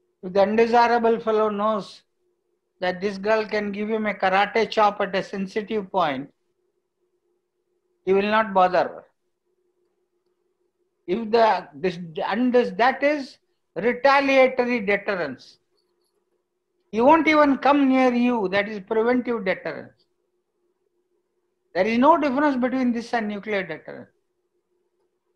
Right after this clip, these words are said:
If you are strong enough, the greatest advantage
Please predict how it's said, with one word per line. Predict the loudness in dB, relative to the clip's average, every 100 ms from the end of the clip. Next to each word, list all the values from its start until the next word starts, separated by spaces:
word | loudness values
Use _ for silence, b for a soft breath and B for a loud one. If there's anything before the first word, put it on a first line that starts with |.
| _ _ _ _ _
If | -10 -4
you | 2
are | 2
strong | 0 -4 0 2 0 -4
enough, | -4 -6 -8 -10
the |
greatest | -8 -6 -2 -2 -4 -6
advantage | -6 -2 -4 -4 -10 -12 -12 -14 -20